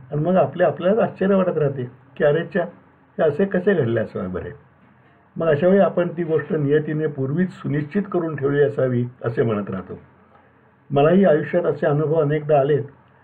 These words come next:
आणि डॉक्टर काशीनाथ घाणेकरांबरोबरची जुळलेली मैत्री हा त्यातील एक आनंददायी अनुभव आहे. डॉक्टर काशीनाथ घाणेकर पूर्वीपासून नाटकात हौशी कलाकार म्हणून काम करत होते,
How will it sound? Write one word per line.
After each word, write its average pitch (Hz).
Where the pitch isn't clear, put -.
आणि 151
डॉक्टर 151
काशीनाथ 151
घाणेकरांबरोबरची 147
जुळलेली 127
मैत्री 123
हा -
त्यातील 147
एक 156
आनंददायी 143
अनुभव 101
आहे. -
डॉक्टर 135
काशीनाथ 165
घाणेकर 156
पूर्वीपासून 156
नाटकात 131
हौशी 120
कलाकार 131
म्हणून 143
काम 135
करत 151
होते, 170